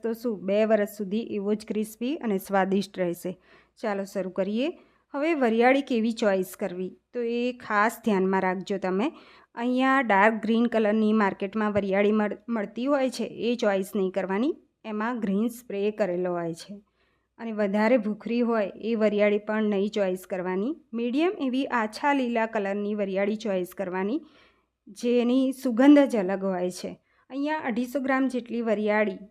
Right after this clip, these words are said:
બાજરી ચાળવાના ચાળણાથી ચાળી અને સાફ કરી લેવાની અને વીણી નાખવાની. અને હવે ચડામણ સાથે નાની વરિયાળી પણ નીકળી જતી હોય છે. જો આ રીતે એ ચડામણ પણ થોડુંક જ આપણું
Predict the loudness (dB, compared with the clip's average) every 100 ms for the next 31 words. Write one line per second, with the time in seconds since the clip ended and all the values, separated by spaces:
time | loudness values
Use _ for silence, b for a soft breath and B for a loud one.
0 | 0 0 0 -2 0 0 0 0 -2 -2
1 | 0 0 -2 -4 -6 -2 -2 0 0 -2
2 | -2 -4 -2 -2 -2 -2 -6 -4 -4 -2
3 | -4 -2 -2 2 4 4 4 0 -4 -6
4 | -4 -4 -6 -10 _ _ _ _ _ _
5 | _ _ _ _ _ _ _ _ _ _
6 | _ -8 -6 -2 -2 -2 4 6 6 4
7 | 2 2 2 2 0 -2 2 2 2 2
8 | 2 2 2 2 2 0 -2 0 -2 -2
9 | -2 0 0 -2 -2 0 -2 -2 -2 -2
10 | B B B _ -6 -4 -2 -4 -4 -6
11 | -8 -10 _ _ _ -12 -8 -6 -2 0
12 | 2 2 0 -2 -6 -4 -2 -2 0 0
13 | 2 0 -2 -6